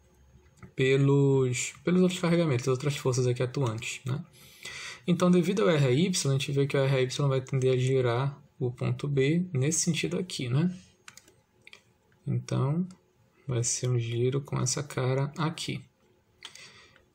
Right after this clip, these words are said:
Essa aqui é a nossa rotação, contrária à regra da mão direita, né? Então, a gente tem aqui uma rotação negativa. Uma rotação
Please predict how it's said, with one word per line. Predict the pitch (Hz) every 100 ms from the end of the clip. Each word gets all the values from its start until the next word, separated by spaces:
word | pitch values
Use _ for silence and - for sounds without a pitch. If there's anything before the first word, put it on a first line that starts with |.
| _ _ _ _ _ _ _
Essa | 139 139 147
aqui | 143 170
é |
a |
nossa | 156 139 147
rotação, | 135 143 160 - - 160 196 - - - - -
contrária | - 151 143 139 131
à | 127
regra | 127 127
da | 123
mão | 123
direita, | 123 143 143 202 165
né? | 160 214 - -
Então, | 135 127 131 151
a | 151
gente | 131 131 -
tem | - 131
aqui | 123 - 143 185 - - _ _ _ _ _ _
uma | 117
rotação | 120 123 127 - 147 156 175 - -
negativa. | 127 160 180 165 - 123 120 - - _ _ _ _ - _ _ _ _ _ _ _ _ -
Uma | 127
rotação | 120 127 - 143 - 170 185